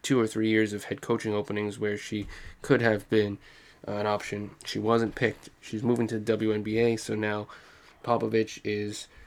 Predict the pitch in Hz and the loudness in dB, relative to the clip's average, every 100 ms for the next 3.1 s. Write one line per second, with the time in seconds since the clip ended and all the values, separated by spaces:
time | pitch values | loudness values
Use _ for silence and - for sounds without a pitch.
0 | - 127 123 117 110 110 110 107 107 104 | -6 -4 0 0 0 0 0 2 0 0
1 | 107 104 101 - - - - - 107 - | 0 0 -4 -10 -14 -6 -4 -2 -4 -2
2 | 107 101 - - _ 110 104 - 139 139 | -2 -2 -8 -18 _ -4 -4 0 0 0